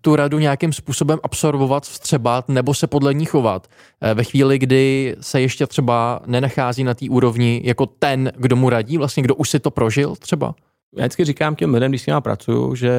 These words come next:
Speaker 2: eh, třeba během toho coachingu zaznějí věci, které jsou pro ně důležitý, ale třeba právě ještě oni je nedokážou aplikovat, protože prostě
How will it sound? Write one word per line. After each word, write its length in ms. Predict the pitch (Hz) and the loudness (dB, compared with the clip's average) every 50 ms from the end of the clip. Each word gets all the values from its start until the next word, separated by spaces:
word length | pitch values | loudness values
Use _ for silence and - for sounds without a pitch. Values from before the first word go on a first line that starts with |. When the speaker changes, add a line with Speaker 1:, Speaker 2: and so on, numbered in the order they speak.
| 123 123 - | -2 -4 -8
Speaker 2:
eh, 480 | - - 143 143 - - - - - - | -12 -14 -12 -12 -12 -12 -14 -16 -18 -10
třeba 200 | - - 120 123 | -4 -2 -2 0
během 180 | 123 120 113 135 | 0 0 0 0
toho 120 | 165 165 | 0 0
coachingu 720 | - 117 107 104 - 127 135 135 143 147 147 147 147 147 - _ _ _ _ _ _ _ - | 0 0 -2 -2 -2 -2 0 0 0 0 0 0 -2 -4 -8 _ _ _ _ _ _ _ -6
zaznějí 580 | - 104 117 113 120 139 156 156 160 - 123 | -2 0 0 0 2 0 0 0 -2 -4 -2
věci, 460 | 120 117 117 113 - 143 143 147 147 143 | -2 0 -2 0 0 0 2 2 0 -2
které 460 | - _ - 120 131 143 143 139 117 - | -4 _ -4 -2 0 0 0 -2 -2 -4
jsou 420 | - - - _ - - 120 131 | -8 -16 -20 _ -2 0 0 0
pro 180 | 131 - - 160 | 0 0 0 0
ně 80 | 160 | 2
důležitý, 540 | 131 127 135 135 139 135 - 143 147 147 - | 2 0 0 0 -2 -2 -2 0 0 0 0
ale 160 | - 123 131 | 0 -2 -2
třeba 260 | 131 - 131 135 143 | -2 -4 -4 -4 -2
právě 420 | 139 - 135 127 131 131 143 135 - - | -2 -2 -2 -2 -2 -2 -4 -6 -6 -6
ještě 580 | 135 - - - - 143 139 139 139 139 143 - - _ - | -8 -10 -8 -4 -2 0 0 0 0 -2 -4 -6 -10 _ -6
oni 220 | - 120 123 131 | -4 -2 0 2
je 60 | 135 | 2
nedokážou 520 | 135 135 127 131 - - 135 131 127 143 110 | 2 0 0 -2 -2 -2 -2 -2 -2 -2 -4
aplikovat, 500 | 117 - - 139 - 120 107 101 95 - _ _ _ | -4 -4 -6 -4 -2 -2 -2 -2 -4 -8 _ _ _
protože 300 | _ - - 110 110 117 | _ -8 -4 -4 -2 -2
prostě 500 | - 120 120 - - - 131 127 131 127 | -2 -4 -4 -4 -2 0 0 0 0 0